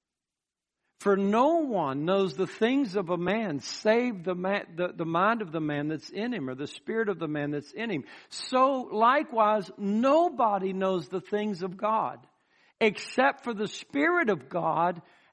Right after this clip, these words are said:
and to them that the Spirit of God reveals it. So if the things of God and the, and the ways of God are spiritually revealed, what is He revealing to you?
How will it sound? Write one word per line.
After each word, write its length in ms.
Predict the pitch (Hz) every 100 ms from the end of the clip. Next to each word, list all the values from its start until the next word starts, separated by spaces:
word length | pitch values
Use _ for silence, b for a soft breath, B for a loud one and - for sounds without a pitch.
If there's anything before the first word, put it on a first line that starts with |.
| b
and 360 | - 226 269 226 - -
to 320 | 269 302 277
them 560 | 180 226 240 175 160
that 180 | 160 175
the 80 | 185
Spirit 460 | - - 214 208 190
of 160 | 151
God 400 | 185 180 175 165 -
reveals 640 | 160 160 135 156 135 113
it. 140 | - - _ _ _ _ _ _ _ _ _ _ _ -
So 240 | 240 226 -
if 220 | 254 -
the 100 | 233
things 480 | - 285 359 381 240
of 160 | 269
God 540 | 185 269 247 185 151 139 -
and 120 | 220
the, 140 | 220 208 -
and 160 | 220
the 100 | 208
ways 400 | 190 233 285 262
of 120 | 240 180
God 320 | 214 202 196
are 140 | 208
spiritually 840 | 180 - - 254 269 285 - 262 247
revealed, 540 | 214 202 143 180 165 -
what 180 | 226 330
is 140 | 277
He 140 | 240
revealing 560 | 196 185 165 165 160 143
to 120 | 165
you? 380 | 139 143 147 214